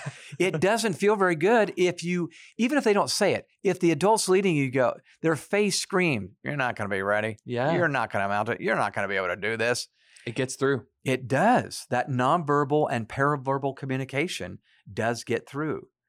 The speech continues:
Speaker 2: So Northwest School District asked, "What if the after-school programs for children up to the fifth grade could be staffed by juniors and seniors in high school?"
Speaker 1: Yeah.
Speaker 2: That's perfect.
Speaker 1: Yeah.
Speaker 2: And they were, and it seemed to, to work.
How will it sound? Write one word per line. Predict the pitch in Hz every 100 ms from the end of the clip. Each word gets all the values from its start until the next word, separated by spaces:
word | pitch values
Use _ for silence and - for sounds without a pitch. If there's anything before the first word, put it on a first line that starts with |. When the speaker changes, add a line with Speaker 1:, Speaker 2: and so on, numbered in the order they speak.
| _ _ _ _ -
Speaker 2:
So | - - 226 160 107 120 - _ _ _ _ _ _ -
Northwest | 120 120 131 151 143 -
School | - 233
District | 165 120 - 143 135 - _ - -
asked, | 127 131 151
"What | 175
if | 185
the | - 127
after-school | 113 123 147 - 165
programs | 170 165 135 120 113 -
for | 131
children | - 151 160 101 120 -
up | 120
to | -
the | 131
fifth | - 135 -
grade | 135 165 143
could | - 135
be | 127
staffed | - - 120 160
by | 107 113 - -
juniors | 113 131 139 131
and | 139
seniors | 123 170 190 131
in | 147
high | 156 254
school?" | - - -
Speaker 1:
Yeah. | 113 120
Speaker 2:
That's | 147 -
perfect. | - 269 - - -
Speaker 1:
Yeah. | 123 190 180 _ - -
Speaker 2:
And | 127 123 127 -
they | 110 143 143
were, | 190 262 95 -
and | 120 123 123
it | 127
seemed | - - 117 110 -
to, | 147 139 -
to | 156
work. | 143 226 -